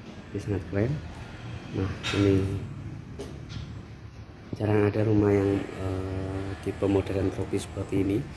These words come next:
untuk di Sentul City sendiri. Karena memang, eh, modern tropis ini berkembang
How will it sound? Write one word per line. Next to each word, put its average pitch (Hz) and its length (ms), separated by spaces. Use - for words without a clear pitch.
untuk 98 200
di 95 80
Sentul 92 280
City 98 240
sendiri. 95 320
Karena 98 240
memang, 101 240
eh, 95 720
modern 98 240
tropis 95 400
ini 120 240
berkembang 107 400